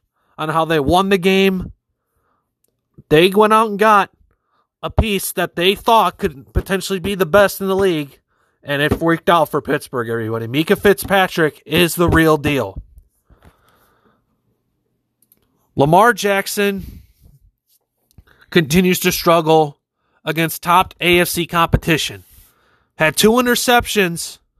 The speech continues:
had sixty-five yards rushing and two hundred eight yards passing and two touchdown passes.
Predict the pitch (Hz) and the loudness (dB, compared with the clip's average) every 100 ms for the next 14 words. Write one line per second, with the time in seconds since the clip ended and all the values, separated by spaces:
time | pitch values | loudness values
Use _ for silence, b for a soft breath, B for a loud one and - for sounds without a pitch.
0 | - - - _ _ b b b b 180 | -20 -20 -20 _ _ b b b b 0
1 | 170 240 - 277 254 277 277 269 269 233 | 2 0 0 -4 -2 0 2 4 2 4
2 | 262 262 269 254 196 220 233 233 233 196 | 2 2 0 -2 -2 0 0 0 -2 0
3 | 214 208 - 226 226 208 190 - 214 214 | 0 0 -2 -2 -2 -4 -6 -4 -2 0
4 | 262 - 190 156 151 143 127 135 123 - | 0 2 2 2 2 0 0 -4 -6 -6
5 | - | -12